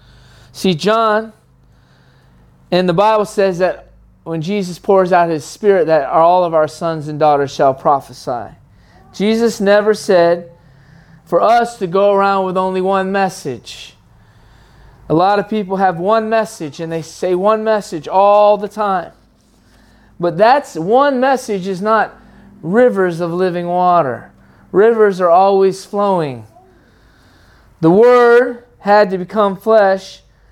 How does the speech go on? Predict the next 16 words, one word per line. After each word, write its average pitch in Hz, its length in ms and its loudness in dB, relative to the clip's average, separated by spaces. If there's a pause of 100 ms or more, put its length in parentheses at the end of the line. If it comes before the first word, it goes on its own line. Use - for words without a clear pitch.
(260)
to 220 180 -2
become 190 500 0
Spirit 196 540 0
in 175 140 -4
us 156 560 -8 (960)
first. 139 720 -4 (1500)
John 196 500 0
thirty-eight, 196 560 0 (460)
uh, 151 280 2
seven 196 500 0
thirty-eight, 180 840 2 (720)
"He 254 380 4
that 214 260 2
believes 220 500 0
on 240 360 0
me 202 380 -4